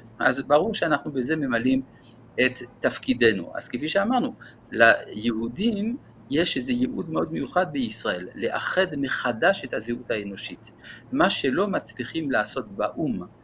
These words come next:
בדרכים משפטיות או פוליטיות, אנחנו מצליחים לעשות את זה דרך, אה, חוויות, באופן חווייתי במדינת ישראל. כך שכאשר למשל יש מתח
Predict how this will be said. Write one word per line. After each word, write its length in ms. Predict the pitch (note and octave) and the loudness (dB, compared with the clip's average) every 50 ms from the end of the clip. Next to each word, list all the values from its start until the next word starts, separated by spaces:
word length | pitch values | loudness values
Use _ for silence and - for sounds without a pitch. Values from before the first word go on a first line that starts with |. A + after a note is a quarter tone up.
| - - - - - - - - - | -20 -20 -20 -20 -20 -20 -20 -12 -8
בדרכים 520 | - G#2 G#2+ G2+ G#2 - - D#3+ D3 B2 | -6 -4 -2 -2 -2 -2 -2 0 0 0
משפטיות 840 | G#2+ - - - A2 G#2 - - G2+ G2 G#2 D3 G#3+ A3+ - - - - - - - - | 0 0 -2 -2 -2 -2 -2 -4 -4 -2 0 0 0 -2 -6 -10 -20 -20 -20 -20 -16 -12
או 100 | - G2 | -10 -6
פוליטיות, 560 | - A2 G2 G#2+ A#2+ B2 - F#3 A3 B3 B3 | -4 -2 0 -2 -2 -2 0 0 0 2 2
אנחנו 260 | D3 C#3 D3 D3+ - E3+ | 2 2 2 0 -2 -4
מצליחים 440 | D#3+ D#3 - - D3 - G#3 G3+ | -4 -4 -4 -4 -4 -4 -4 -2
לעשות 360 | F3+ F3+ - - G3 G3+ - F3 | 0 -2 0 0 -2 -4 -4 -4
את 120 | D#3 C#3+ | -6 -2
זה 160 | - F#3+ F#3 E3 C#3+ | 0 0 0 0 0
דרך, 300 | D#3+ D#3+ D#3+ F3 E3+ - - - - - - - - - - - - | 0 0 0 -2 -4 -8 -16 -20 -20 -20 -20 -20 -20 -20 -12 -4 0
אה, 240 | B2 B2 A#2+ A#2+ A#2 - | 4 6 6 6 4 2
חוויות, 880 | - - - - C#3+ B2 A#2+ C3 C3 C#3 F#3+ B3 A#3 - - - - - - - - - - - | -2 -4 2 2 2 4 6 4 6 6 6 6 6 4 0 -6 -14 -14 -14 -20 -20 -12 -4 -2
באופן 280 | B2+ C3 - F3+ D#3+ | -2 0 0 -2 -4
חווייתי 580 | D3 - D3 C3+ C#3 C#3 C#3 C#3 C#3 - A3+ G#3+ | 0 0 0 2 2 2 0 0 -2 -4 -8 -6
במדינת 540 | F3+ F3 D#3 C3+ C#3 C3+ C#3+ C#3+ - - - | -6 -6 -6 -6 -6 -4 -4 -4 -6 -6 -8
ישראל. 360 | - - - A2 G2 F2+ - - - - - - - - - - - - - | -8 -6 -4 -2 -4 -4 -6 -10 -16 -20 -20 -20 -20 -20 -20 -20 -20 -8 0
כך 180 | - D3+ E3 - | 4 4 4 4
שכאשר 460 | - D#3 B2 - C3+ B2+ - F#3 F3+ | 2 -2 0 2 2 2 2 2 0
למשל 380 | D#3+ D3+ C3 A#2 - D#3 D3 B2+ | 2 0 -2 0 2 0 0 2
יש 300 | A#2+ A#2 A2 - - - | 0 -2 -2 -4 -6 -6
מתח 640 | - G2+ A#2+ D3 F3+ F3 - - - - - - - | -4 0 2 2 2 2 2 0 0 -2 -4 -14 -16